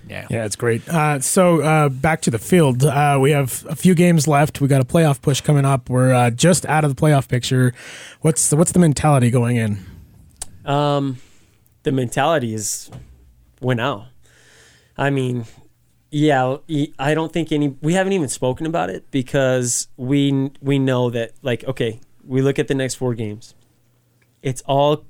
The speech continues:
Speaker 3: against teams that are below the playoff line,
Speaker 1: Mm-hmm.
Speaker 3: whereas everybody above the playoff line plays each other. So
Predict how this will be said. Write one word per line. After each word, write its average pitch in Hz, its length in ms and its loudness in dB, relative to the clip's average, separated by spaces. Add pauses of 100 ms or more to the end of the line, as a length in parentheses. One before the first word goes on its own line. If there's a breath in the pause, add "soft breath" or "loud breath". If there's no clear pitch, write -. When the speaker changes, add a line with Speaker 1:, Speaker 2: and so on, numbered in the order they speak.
(400)
Speaker 3:
against 135 360 -2
teams 139 220 -2
that 127 100 0
are 123 60 -2
below 120 280 -2
the 120 100 -8
playoff 113 340 -8
line, 120 220 -12 (100)
Speaker 1:
Mm-hmm. 117 180 -8 (220 loud breath)
Speaker 3:
whereas 135 380 -2
everybody 139 380 0
above 143 260 0
the 170 80 -8
playoff 175 340 -4
line 190 280 -10 (100)
plays 139 300 -2
each 110 160 -8
other. - 340 -12 (840 soft breath)
So 143 600 0